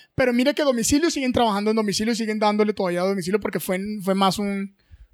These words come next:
algo ahí. Tapsi igual, punto co también y Pagos Online también. O sea, los tres siguen en este,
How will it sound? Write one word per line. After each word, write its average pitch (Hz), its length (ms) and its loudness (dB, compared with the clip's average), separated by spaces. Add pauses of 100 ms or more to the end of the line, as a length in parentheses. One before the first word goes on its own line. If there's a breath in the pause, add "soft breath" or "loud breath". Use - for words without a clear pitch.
(680)
algo 185 280 0
ahí. 220 380 -4 (500)
Tapsi 226 420 0
igual, 220 520 0 (500)
punto 233 300 -2
co 214 160 -4
también 226 560 0 (380)
y 208 420 0
Pagos 202 460 0
Online 208 260 -4
también. 220 380 0
O 190 80 -6
sea, 190 240 -2 (140)
los - 200 -6
tres 277 220 2
siguen 254 580 -4 (460)
en 202 160 -2
este, 190 760 0